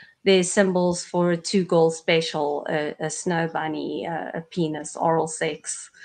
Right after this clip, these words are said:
So that's often just depicted with the emoji. But the trafficker, the, the, the, the, the Johns, the actual buyer, are very well aware of, of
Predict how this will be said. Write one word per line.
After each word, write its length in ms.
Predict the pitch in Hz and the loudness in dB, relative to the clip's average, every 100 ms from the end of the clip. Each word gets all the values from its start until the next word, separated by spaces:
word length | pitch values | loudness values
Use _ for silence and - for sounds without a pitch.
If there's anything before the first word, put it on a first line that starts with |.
| - - - _ | -20 -20 -20 _
So 320 | - 202 170 | 2 6 6
that's 300 | 170 175 175 | 6 2 2
often 320 | - 180 196 180 | -2 2 2 2
just 240 | 170 - | -2 -4
depicted 560 | 165 - - - 170 165 | -10 -10 -18 -4 -2 0
with 120 | 165 | 0
the 160 | 160 | 0
emoji. 480 | 160 151 156 147 147 - | -2 -4 -8 -8 -6 -4
But 180 | 170 | 0
the 80 | 185 | 0
trafficker, 680 | 180 - 202 202 208 - 185 | 0 2 2 2 -4 0 0
the, 400 | 170 170 156 160 170 | 2 4 4 4 4
the, 240 | 160 160 | 2 2
the, 300 | 170 156 156 165 | 0 -2 -2 -4
the, 160 | 165 170 | -2 -2
the 140 | 160 | 2
Johns, 580 | 190 185 165 160 160 - | 6 6 6 2 -6 -6
the 200 | 170 156 | -4 -2
actual 680 | 160 - - 175 160 156 _ | -4 -6 -2 0 0 -2 _
buyer, 580 | 160 165 170 151 127 170 - - - - _ - | 2 4 2 2 -2 -6 -14 -20 -20 -20 _ 4
are 160 | 180 | 6
very 300 | 170 190 202 | 8 8 8
well 240 | 180 160 160 | 6 4 4
aware 500 | 160 156 160 156 - | 2 0 0 0 -2
of, 260 | 156 151 - | -4 -4 -6
of 200 | 151 | -6